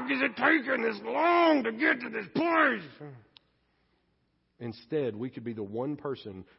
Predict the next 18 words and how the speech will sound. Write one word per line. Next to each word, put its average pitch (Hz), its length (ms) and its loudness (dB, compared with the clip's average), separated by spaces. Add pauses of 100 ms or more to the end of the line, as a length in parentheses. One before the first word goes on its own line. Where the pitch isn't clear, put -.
who's 107 120 -8
not 117 220 -8
biting 113 320 -4
their 107 100 -6
head 123 180 -8
off, 82 200 -14 (920)
the 107 60 -16
one 131 200 -4
person 135 320 -6
who 123 80 -4
reacts 123 340 -4
differently, 113 640 -10
and 104 80 -10
it 95 100 -12
leads 107 600 -10 (300)
to 107 100 -14
a - 20 -12
gospel 104 540 -12